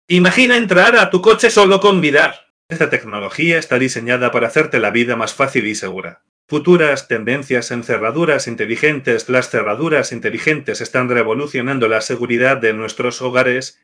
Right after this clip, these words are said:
y vehículos. Estas cerraduras pueden ser controladas desde tu teléfono móvil. Así, puedes abrir tu puerta sin necesidad de una llave física. Algunas características que podrías encontrar incluyen: uno. Acceso remoto.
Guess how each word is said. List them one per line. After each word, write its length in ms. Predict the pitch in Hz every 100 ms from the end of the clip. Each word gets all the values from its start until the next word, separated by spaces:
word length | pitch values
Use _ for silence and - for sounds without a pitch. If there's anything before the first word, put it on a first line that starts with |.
| _
y 120 | 135 120
vehículos. 720 | 120 131 92 - - - _ _ _ -
Estas 360 | 175 175 175 -
cerraduras 560 | 113 117 135 156 143
pueden 340 | - 139 147 143
ser 220 | 139 135
controladas 640 | 120 120 113 117 127 135
desde 220 | 131 120
tu 160 | 110 120
teléfono 460 | - 113 - 113 113
móvil. 400 | 113 95 87 _ _ _
Así, 360 | - 185 160 -
puedes 300 | 170 185 175
abrir 320 | 117 110 117
tu 120 | 120 117
puerta 300 | 165 160 135
sin 160 | 123
necesidad 480 | 104 127 - 117 127
de 120 | 120
una 180 | 120 123
llave 280 | 151 160 135
física. 560 | 127 113 95 87 - _ _ -
Algunas 460 | 123 120 165 175
características 920 | - 123 131 - 120 131 127 110 113
que 140 | - 127
podrías 500 | 117 117 143 156 147
encontrar 520 | 120 104 98 139 147
incluyen: 720 | 113 117 151 165 165 170 170 -
uno. 400 | 131 104 92 _ _ _ -
Acceso 420 | - 139 135 143
remoto. 560 | 120 143 - 90 _